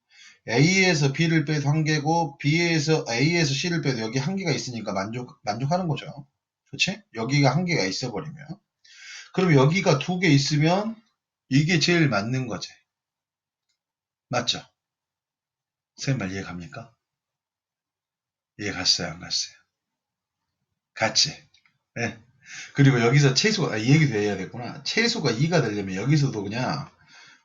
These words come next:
비교집합 C가 한 개여 버려야죠. 어?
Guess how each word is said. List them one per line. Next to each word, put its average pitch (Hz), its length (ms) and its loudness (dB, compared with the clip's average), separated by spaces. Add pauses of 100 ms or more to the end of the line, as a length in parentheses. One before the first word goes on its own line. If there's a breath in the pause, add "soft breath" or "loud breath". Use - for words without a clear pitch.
비교집합 151 880 0
C가 156 560 0 (420)
한 226 340 -6
개여 240 320 6
버려야죠. 107 600 -4 (360)
어? 190 160 -4